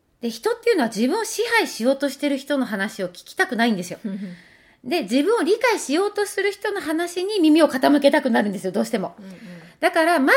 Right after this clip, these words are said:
Speaker 1: ずは自分の主張じゃなくて、相手の主張を引き出すこと。
Speaker 2: うんうん。
Speaker 1: あの、相手が何を思い、何を考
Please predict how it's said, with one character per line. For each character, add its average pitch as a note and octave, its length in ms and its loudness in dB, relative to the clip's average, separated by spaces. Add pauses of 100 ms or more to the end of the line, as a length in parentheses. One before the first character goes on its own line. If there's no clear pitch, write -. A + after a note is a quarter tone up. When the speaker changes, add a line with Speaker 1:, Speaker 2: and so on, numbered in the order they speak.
Speaker 1:
ず F4 80 -4
は D#4+ 140 4
自 G3+ 180 0
分 A4+ 220 -2
の A4+ 80 -6
主 - 80 -12
張 G4 260 -2
じ G4 60 -4
ゃ G4+ 60 -4
な G4+ 120 -6
く - 140 -20
て、 C4 260 0
相 G4 220 0
手 A4 100 -2
の G#4 100 -4
主 - 180 -14
張 F#4 160 -4
を E4+ 40 -4
引 C#4+ 60 -16 (120)
き C4 140 -6
出 E4 140 2
す A3 160 -10
こ F#3+ 140 -6
と。 F#3 340 -2
Speaker 2:
う - 20 -16
ん F#3 40 -16
う F3+ 300 -20
ん。 E3 120 -20 (540)
Speaker 1:
あ A3+ 160 0
の、 G3+ 100 -4
相 E4+ 260 2
手 - 100 -2
が F4 120 0
何 F#4 340 -2
を C#4+ 80 0
思 A#3 300 -4
い、 B3+ 500 -2
何 E4+ 320 0
を C4 80 2
考 A#3 360 -2